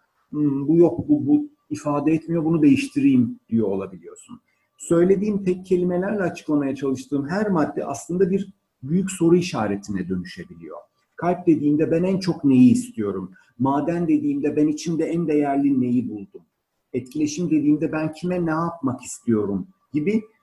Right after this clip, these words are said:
sorular sorarak kendimizce keşfettiğimiz bir şey.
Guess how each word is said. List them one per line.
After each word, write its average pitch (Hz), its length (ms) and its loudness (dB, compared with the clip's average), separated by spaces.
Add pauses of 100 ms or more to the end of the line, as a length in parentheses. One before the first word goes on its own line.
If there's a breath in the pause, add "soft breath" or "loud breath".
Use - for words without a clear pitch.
(120)
sorular 196 520 2
sorarak 135 600 0
kendimizce 135 720 0
keşfettiğimiz 101 880 -10
bir - 60 -20
şey. - 200 -18